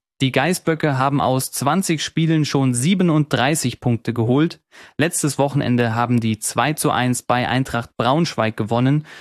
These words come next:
und davor zu Hause eins zu null gegen die S V Elversberg. Die sind also richtig gut drauf und haben ihr Ziel fest im Blick. Sie wollen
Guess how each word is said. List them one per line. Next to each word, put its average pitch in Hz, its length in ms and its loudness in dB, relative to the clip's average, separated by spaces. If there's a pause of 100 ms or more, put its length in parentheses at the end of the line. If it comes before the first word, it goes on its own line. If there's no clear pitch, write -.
(160)
und 156 200 2
davor 143 280 0
zu 117 200 -2
Hause 113 440 0
eins 160 360 -2
zu - 120 0
null 135 320 2
gegen 120 320 0
die 113 160 0
S 110 260 -4
V 113 200 0
Elversberg. - 760 -4
Die 147 180 0
sind 170 180 0
also 131 240 0
richtig 135 400 -2
gut 120 260 0
drauf 139 380 -2
und 120 160 -2
haben 135 240 0
ihr - 140 -2
Ziel 139 340 -2
fest - 380 -4
im 139 100 2
Blick. 160 320 0
Sie 127 220 0
wollen 127 260 0